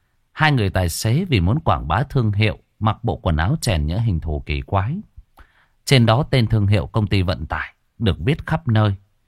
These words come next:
Hai thằng gầy béo thì không cần phải bàn, chỉ cần chúng nó đi với nhau thôi là người ta đã cảm thấy bất thường lắm rồi. Người cuối cùng không bình thường chính là Tài đại ca.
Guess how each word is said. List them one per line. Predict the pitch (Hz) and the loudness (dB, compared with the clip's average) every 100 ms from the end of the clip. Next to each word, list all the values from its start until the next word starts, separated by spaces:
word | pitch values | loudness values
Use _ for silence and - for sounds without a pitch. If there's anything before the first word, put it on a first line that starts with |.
| _ _ - | _ _ -2
Hai | 156 147 | 0 2
thằng | 123 | 0
gầy | 90 95 85 | 0 0 0
béo | 90 110 185 | 0 -2 -2
thì | 101 | -4
không | 78 113 | -4 -2
cần | 95 80 | 0 -2
phải | 71 | -2
bàn, | 78 78 80 69 _ _ _ | -2 -2 -4 -6 _ _ _
chỉ | - 117 | -4 2
cần | 113 | 2
chúng | 92 123 | 2 0
nó | 175 | 0
đi | 160 139 | 2 2
với | 131 | 2
nhau | 127 113 104 | 2 0 0
thôi | 110 95 | 0 0
là | |
người | 73 69 | 0 -2
ta | 90 | -4
đã | 98 | -4
cảm | - 65 | -4 -6
thấy | 60 | -2
bất | 131 214 - | 0 0 0
thường | 92 69 | 0 0
lắm | 67 120 | 0 -2
rồi. | 98 65 _ _ _ _ _ _ _ - | -2 -6 _ _ _ _ _ _ _ 2
Người | 120 101 | 4 4
cuối | 151 | 2
cùng | 180 113 85 71 - | 4 4 4 0 -10
không | - 156 135 | -2 0 2
bình | 110 85 69 | 2 0 -2
thường | 90 82 73 69 | -2 -2 -2 -4
chính | 101 160 | -4 -4
là | 82 | -4
Tài | - 71 65 | -6 -6 -6
đại | 58 | -10
ca. | - 101 95 | -6 -6 -6